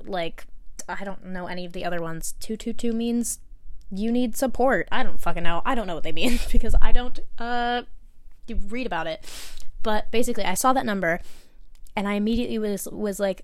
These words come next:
"I feel like that's an angel number." I don't know why I feel like that's an angel number, because it's not technically, 'cause it's seven one one one. And I was like, "It's seven eleven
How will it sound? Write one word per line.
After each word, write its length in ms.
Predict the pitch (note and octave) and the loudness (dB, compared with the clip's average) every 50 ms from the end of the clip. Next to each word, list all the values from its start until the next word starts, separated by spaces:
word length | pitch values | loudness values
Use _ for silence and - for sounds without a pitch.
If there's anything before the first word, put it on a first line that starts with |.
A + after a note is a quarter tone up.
| - - | -18 -16
"I 60 | - - | -16 -16
feel 200 | - - F#4+ G#4 | -10 -6 -4 -4
like 120 | G4+ - | -4 -4
that's 180 | F#4+ F4 - D#4 | -6 -6 -6 -4
an 60 | A#3+ | -4
angel 240 | A3+ A#3+ A3+ A3 F3+ | -4 -4 -4 -8 -10
number." 320 | D#3+ D#3 - - - - | -16 -16 -14 -14 -4 2
I 80 | - - | 6 8
don't 160 | - F4+ - | 8 8 8
know 80 | G4+ G4+ | 8 6
why 280 | D4 C4+ C4+ C#4 D4+ | 6 4 2 0 0
I 60 | D#4+ D#4 | -2 -4
feel 160 | - - E4 | -6 -8 -8
like 120 | E4+ - | -8 -4
that's 280 | - E4 D#4+ - - - - - - | -4 -4 -4 -6 -10 -16 -16 -12 -6
an 120 | D4 D4+ | -4 -4
angel 240 | D#4 D#4+ D#4+ D#4 E4+ | -4 -4 -6 -6 -6
number, 260 | E4+ F4 E4+ F#4 F#4+ | -8 -8 -6 -6 -6
because 260 | E4 - - - C4+ B3+ | -6 -4 -4 -4 -4 -4
it's 160 | C4 - - | -6 -6 -4
not 180 | E4+ - - | -6 -6 -6
technically, 480 | - - B3+ - - D4 - - F4 F4 | -6 -8 -8 -6 -8 -10 -6 -4 -6 -6
'cause 180 | - - C4+ A#3+ | -4 -4 -6 -6
it's 140 | - - | -6 -6
seven 460 | - - B3+ C4 C4 B3+ B3 A#3 G3+ F#3 | -4 0 2 6 6 6 6 6 2 0
one 300 | G3 G3+ G#3 G#3+ G#3 G3 | 0 -2 -2 -2 -4 -4
one 300 | G3 G3 F#3+ F#3+ F3+ E3 | -4 -4 -4 -4 -6 -6
one. 380 | E3 E3+ F#3+ G#3+ A#3+ C4+ D4 - - - - - - - - - - - - - | -6 -4 -4 -4 -4 -6 -6 -8 -14 -16 -18 -16 -16 -16 -16 -16 -16 -14 -16 -12
And 100 | - A#3 | -6 -4
I 40 | A#3+ | -2
was 120 | B3 A#3+ B3 | -2 0 0
like, 140 | A#3+ A#3 | -2 -2
"It's 120 | - - - | -2 -4 -2
seven 260 | - C#4+ D4 D4+ D4 | 0 0 0 2 0
eleven 540 | C#4 B3 A#3 A3+ G#3 A3+ G#3+ G#3 F#3+ F3 | 0 2 2 0 0 -2 -4 -4 -4 -6